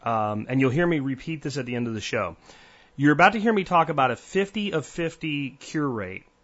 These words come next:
and I cannot deny or confirm that number right now. The report that I was able to find after we did all this showed a seventy-five percent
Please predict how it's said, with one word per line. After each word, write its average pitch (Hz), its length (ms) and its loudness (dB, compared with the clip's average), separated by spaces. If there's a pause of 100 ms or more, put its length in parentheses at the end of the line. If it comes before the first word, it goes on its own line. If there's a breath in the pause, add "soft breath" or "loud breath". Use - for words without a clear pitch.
(260)
and 135 300 0
I 135 160 0
cannot 180 500 -2
deny 165 360 -2
or 160 180 -2
confirm 175 520 -2
that 117 200 -2
number 98 340 -8
right 95 240 -10
now. 90 300 -10 (540 loud breath)
The 135 120 4
report 196 480 6
that 190 100 0
I 165 60 4
was 151 160 0
able 175 220 -2
to 202 60 -2
find 165 360 -2
after 151 260 -2
we 143 180 -6
did 175 240 -2
all 120 260 0
this 107 540 -10
showed 135 520 2
a 135 100 -2
seventy-five 185 800 -2
percent 135 600 -6